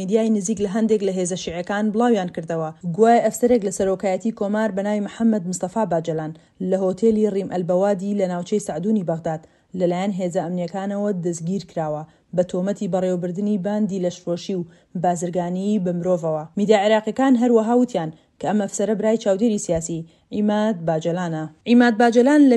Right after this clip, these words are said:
میدیا عێراقیەکان وەک چاودێرێکی سیاسی نزیک لە پارتی دیموکراتی کوردستان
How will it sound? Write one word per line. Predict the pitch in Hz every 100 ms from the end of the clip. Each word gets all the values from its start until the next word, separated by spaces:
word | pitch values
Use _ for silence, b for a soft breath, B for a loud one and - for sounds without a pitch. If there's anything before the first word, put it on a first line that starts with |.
| 233
میدیا | 220 214 202
عێراقیەکان | 214 214 214 247 254 254 B - 202
وەک | 247 -
چاودێرێکی | 214 208 240 233 214
سیاسی | 220 208 220 226
نزیک | 208 214 208
لە | 196
پارتی | 233 233 190
دیموکراتی | 208 185 202 214
کوردستان | - 190 185 226